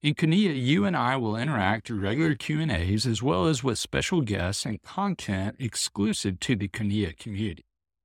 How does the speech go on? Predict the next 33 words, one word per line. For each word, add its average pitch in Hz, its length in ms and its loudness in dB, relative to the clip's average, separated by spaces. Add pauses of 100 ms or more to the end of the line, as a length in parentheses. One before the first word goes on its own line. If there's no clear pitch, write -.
(220)
In 160 100 2
addition, 123 440 2
you 117 160 0
will 131 120 0
have 139 220 0
the 131 60 0
opportunity 127 720 0
for 107 160 -4
one-on-one 151 540 -2
coaching 139 420 -4
with 87 180 -4
me 104 220 0
and 110 100 0
my 101 200 -2
team. 104 260 -6 (560)
If 95 120 -2
this 139 200 2
appeals 180 360 4
to 208 80 0
you, 202 240 4
scan 175 400 2
the 170 100 0
Q 175 320 -4
R 160 160 0
code 101 360 2
so - 140 -2
you 101 300 0
can 117 180 0
get 110 180 2
started 95 480 -2 (120)
living 135 500 0
life 95 460 -2
well. 85 580 -12